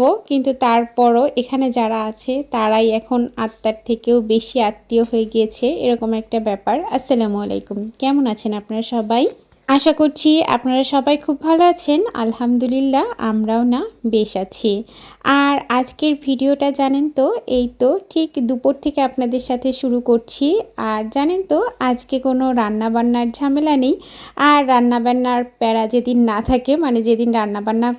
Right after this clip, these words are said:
করা না লাগে, সেদিন যে কি ভালো লাগে কি আর বলবো। আবার দেখবেন একদিন বাদে দুই দিন যদি রান্না করা না লাগে, তখন কিন্তু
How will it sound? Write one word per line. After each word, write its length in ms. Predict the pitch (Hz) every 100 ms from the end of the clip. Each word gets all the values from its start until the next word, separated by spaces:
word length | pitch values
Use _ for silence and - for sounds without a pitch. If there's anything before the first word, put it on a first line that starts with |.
| 226
করা 220 | 202 214 220
না 80 | 208 247
লাগে, 260 | 240 208 247 339
সেদিন 320 | - 226 233 233 233
যে 80 | 240 247
কি 100 | 240 240 240
ভালো 240 | 220 208 233 233
লাগে 260 | 220 220 262 -
কি 80 | 240 226
আর 80 | 226 214
বলবো। 280 | 208 208 226 - 240
আবার 220 | 240 269 254 247
দেখবেন 320 | 233 220 285 - - - - - - 285
একদিন 320 | 254 247 320 302
বাদে 240 | 311 294 311 254
দুই 120 | 262 226
দিন 100 | 277 277
যদি 160 | 302 302 277
রান্না 240 | 247 254 254
করা 140 | 277 294
না 60 | 269 269
লাগে, 220 | 262 294 381 247
তখন 220 | 240 254 247
কিন্তু 180 | 247